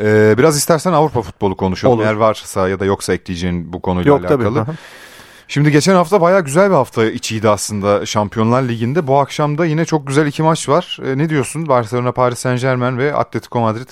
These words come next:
Speaker 1: Borussia Dortmund. Biz geçen hafta burada Sargın'la birlikteydik.
Speaker 2: Hı hı.
Speaker 1: E, Sargın'la şöyle bir turnuva ağacının üzerinden giderek kim şampiyon oluru bulmaya çalıştık. E, Barcelona, Paris Saint-Germain'de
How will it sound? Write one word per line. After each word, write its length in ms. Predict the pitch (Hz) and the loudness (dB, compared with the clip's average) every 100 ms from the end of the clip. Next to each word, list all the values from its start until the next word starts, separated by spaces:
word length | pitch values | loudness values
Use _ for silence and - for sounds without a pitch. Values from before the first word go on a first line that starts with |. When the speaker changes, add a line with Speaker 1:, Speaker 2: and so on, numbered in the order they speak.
| - | -8
Speaker 1:
Borussia 360 | 113 107 - 117 | -6 -4 -4 -2
Dortmund. 360 | 117 - 147 - 127 123 98 101 | -4 -4 -10 -10 -12 -12 -14 -14
Biz 140 | 123 123 | -12 -2
geçen 240 | 127 151 | 0 2
hafta 260 | 139 131 143 | 0 -2 -4
burada 180 | 131 143 | -4 -2
Sargın'la 480 | 139 127 135 139 | -2 -2 -4 -6
birlikteydik. 600 | 104 95 - 110 143 - | -6 -8 -6 -8 -8 -2
Speaker 2:
Hı 100 | 131 | 2
hı. 160 | 110 117 113 117 | 2 2 -2 -2
Speaker 1:
E, 40 | 113 | -2
Sargın'la 440 | 120 117 120 127 | 0 0 0 -4
şöyle 180 | 123 120 | -4 -6
bir 60 | |
turnuva 420 | 117 123 123 123 120 | -6 -6 -2 0 0
ağacının 280 | 117 120 | -2 -6
üzerinden 460 | 120 117 117 127 123 | -6 -4 -4 -4 -6
giderek 440 | 120 127 143 - _ - - - | -4 -4 -6 -10 _ -20 -20 -10
kim 160 | 139 | -6
şampiyon 400 | 131 127 110 113 | -2 0 0 -4
oluru 260 | 110 104 110 | -6 -4 -4
bulmaya 300 | 104 95 95 | -4 -4 -4
çalıştık. 500 | - 92 92 - - _ _ _ _ _ 113 | -4 -6 -6 -10 -10 _ _ _ _ _ 0
E, 160 | 110 | 2
Barcelona, 720 | 120 117 - 143 143 139 143 | 2 0 -2 -2 -2 -2 -4
Paris 300 | - 127 131 | -2 0 0
Saint-Germain'de 760 | - 135 135 151 139 131 143 | -2 -4 -2 -2 -2 -4 -4